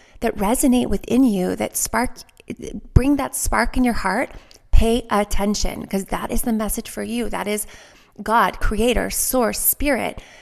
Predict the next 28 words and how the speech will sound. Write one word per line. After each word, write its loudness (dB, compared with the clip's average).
speaking 2
through 2
this 4
conduit 0
to, -2
to 2
give -2
you -2
what 0
you -2
need, 2
what 2
you've 0
been 2
asking 0
for. -6
So -6
you -12
just -4
gotta -8
listen, -2
all -8
right? -10
All -2
right, -4
let's -6
dive -4
in. -10